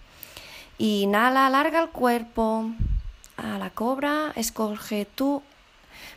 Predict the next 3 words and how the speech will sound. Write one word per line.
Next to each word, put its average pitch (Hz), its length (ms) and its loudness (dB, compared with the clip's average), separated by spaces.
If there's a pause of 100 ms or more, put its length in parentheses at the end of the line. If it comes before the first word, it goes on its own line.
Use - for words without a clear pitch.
postura 220 640 0 (640)
y 226 160 -2
exhalando 226 880 0